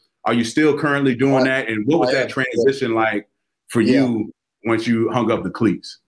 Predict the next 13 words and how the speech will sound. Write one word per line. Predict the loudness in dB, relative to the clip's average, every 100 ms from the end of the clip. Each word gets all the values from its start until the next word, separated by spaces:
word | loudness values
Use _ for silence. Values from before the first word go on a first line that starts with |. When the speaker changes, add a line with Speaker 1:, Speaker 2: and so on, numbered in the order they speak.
| _ _ _ -2
Speaker 2:
Yeah, | 2
I, | 2 2 0 2
I | 0
am | 0
still | -2 -2 0
doing | 0 0
the, | 2
uh, | 2 2 -2 -8 _ _ -4
doing | 0 2
the |
N | 0 0
F | -4
L, | -8